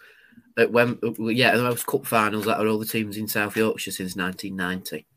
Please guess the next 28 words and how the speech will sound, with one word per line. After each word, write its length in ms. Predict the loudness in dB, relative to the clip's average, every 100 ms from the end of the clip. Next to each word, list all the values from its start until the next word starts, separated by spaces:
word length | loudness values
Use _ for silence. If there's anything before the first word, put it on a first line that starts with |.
| _ _ _ -20 -20 -20 -20 -20 _
Just, 180 | -2 4
I 120 | 6
just 160 | 6 6
thought 100 | 4
I'd 80 | 4
chuck 160 | 2
nineteen 380 | 6 6 4 4
ninety 400 | 6 6 6 4
in 80 | 4
so 100 | 4
we 80 | 2
can 120 | 2
include 380 | 0 6 6 8
Wednesday's 480 | 4 4 2 0 2
ninety-one 460 | 2 4 2 2
League 280 | 2 0 0
Cup. 220 | 0 0 -2
But 140 | -2
since 220 | 0 0 0
then, 120 | 2
we've 200 | 2 0
won 200 | -2 0
two 200 | 2 2
cup 180 | 2 0
finals. 380 | 4 4 4 4
They've 180 | 2
won 140 | 2 0
one. 260 | 0 -2